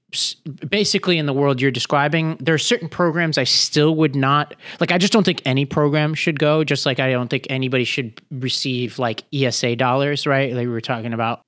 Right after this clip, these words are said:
The government should be discerning in some way at the programs it gives money to, whether that's a charter school, whether that's an E S A dollars to a private school, or whether that, in this case, to me, this is, like, the equivalent of a voucher discussion for higher education. I'd want them to be discerning in some of the ways I want them to s-, be discerning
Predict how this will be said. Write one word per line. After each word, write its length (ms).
The 160
government 300
should 160
be 100
discerning 480
in 80
some 320
way 200
at 80
the 80
programs 460
it 60
gives 180
money 160
to, 120
whether 180
that's 160
a 40
charter 380
school, 540
whether 280
that's 300
an 280
E 140
S 180
A 100
dollars 300
to 100
a 40
private 360
school, 560
or 160
whether 260
that, 220
in 100
this 160
case, 360
to 100
me, 160
this 240
is, 100
like, 260
the 80
equivalent 460
of 100
a 40
voucher 440
discussion 500
for 160
higher 320
education. 500
I'd 140
want 180
them 120
to 80
be 180
discerning 520
in 140
some 200
of 60
the 60
ways 280
I 60
want 220
them 140
to 80
s-, 80
be 180
discerning 640